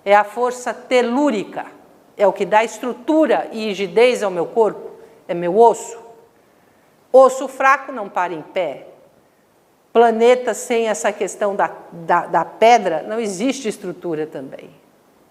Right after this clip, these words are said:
Então, falava, toda vez que você pegar uma pedra, é o seu osso.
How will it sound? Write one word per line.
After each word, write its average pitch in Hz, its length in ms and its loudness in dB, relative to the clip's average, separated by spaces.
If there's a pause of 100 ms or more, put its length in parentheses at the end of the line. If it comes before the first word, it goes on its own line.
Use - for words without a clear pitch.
(1040)
Então, 208 560 4 (840)
falava, 196 480 2
toda 220 320 -4
vez 247 220 0
que 247 80 -12
você 240 260 -4
pegar 220 320 -2
uma 202 220 0
pedra, 226 640 0
é 185 100 -4
o 175 40 -4
seu 247 340 2
osso. - 420 2